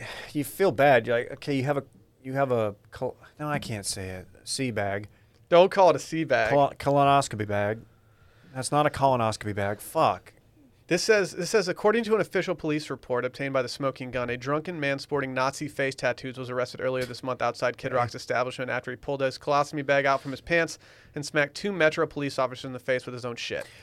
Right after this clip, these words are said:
Speaker 1: You know what, Will? To answer your question, no, you, it's not on site because the, if the man has this, these facial tattoos, this man's probably done some hard time.
Speaker 2: Yeah, it, I
Speaker 1: I
Speaker 2: have,
Speaker 1: don't
Speaker 2: I have a few hard, hard and fast rules in my life, and one of them is to not fight people that have Nazi face tattoos.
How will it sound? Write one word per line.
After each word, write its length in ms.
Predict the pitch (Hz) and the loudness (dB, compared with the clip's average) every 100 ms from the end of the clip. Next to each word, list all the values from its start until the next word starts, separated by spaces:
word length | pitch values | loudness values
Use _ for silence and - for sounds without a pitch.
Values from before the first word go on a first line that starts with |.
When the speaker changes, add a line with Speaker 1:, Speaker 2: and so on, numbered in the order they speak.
| - - | -18 -2
Speaker 1:
You 80 | 170 | 6
know 80 | 202 | 10
what, 160 | 214 | 12
Will? 220 | 196 208 196 | 12 10 8
To 140 | 185 | 4
answer 160 | 202 190 | 2 -2
your 60 | |
question, 420 | - 185 180 170 160 | 4 4 4 0 4
no, 100 | 165 | 6
you, 220 | 156 131 | 4 -2
it's 160 | 131 - | -6 -2
not 160 | 147 | 0
on 120 | 135 | 0
site 300 | 113 113 104 | -2 -4 -4
because 300 | 104 143 120 | -6 -6 -4
the, 160 | 113 131 131 | -2 -2 -2
if 160 | 127 | -8
the 80 | 135 | -4
man 260 | 135 160 165 | 0 2 2
has 420 | 156 147 123 113 104 _ _ _ - | 2 0 0 -8 -16 _ _ _ -2
this, 300 | 143 147 - - _ _ 123 | 2 2 0 -8 _ _ -2
these 220 | 139 139 | 0 0
facial 400 | - 139 139 127 | 4 4 4 -2
tattoos, 500 | - 117 107 120 113 - _ - | 2 0 0 -4 -6 -12 _ -14
this 120 | 196 | -2
man's 220 | 254 202 | 0 2
probably 180 | 175 147 | 4 4
done 140 | 139 | 2
some 100 | 120 | -2
hard 240 | 113 113 95 | 0 0 0
time. 300 | 110 107 92 - - - | -6 -6 -10 -18 -18 4
Speaker 2:
Yeah, 300 | 180 196 202 | 8 8 6
it, 320 | - - 240 - _ _ _ _ _ _ _ | 0 -12 -14 -18 _ _ _ _ _ _ _
I 100 | 190 | 6
Speaker 1:
I 20 | 214 | 8
Speaker 2:
have, 180 | 277 | 8
Speaker 1:
don't 120 | 220 202 | 6 6
Speaker 2:
I 80 | 262 | 8
have 180 | 294 | 6
a 40 | 240 | 2
few 260 | - 196 | -2 -2
hard, 280 | 175 196 185 | 4 4 4
hard 200 | 160 175 180 | 2 2 2
and 80 | |
fast 280 | 175 180 156 | 2 2 2
rules 260 | 165 170 180 | 0 -2 -2
in 60 | |
my 140 | 190 185 | 0 2
life, 280 | 185 185 180 | 4 2 0
and 100 | 165 | 0
one 160 | 170 | 2
of 80 | 190 | 2
them 140 | 190 | -2
is 80 | 180 - | -4 -2
to 60 | |
not 200 | 151 151 | 2 2
fight 260 | - 151 151 | 2 -2 0
people 200 | 170 156 | -2 -2
that 100 | 156 | 0
have 140 | 147 | 0
Nazi 340 | 131 131 - 135 | 0 0 0 -6
face 300 | - 123 123 | -6 -8 -6
tattoos. 580 | - 98 - 107 - | -8 -8 -10 -12 -14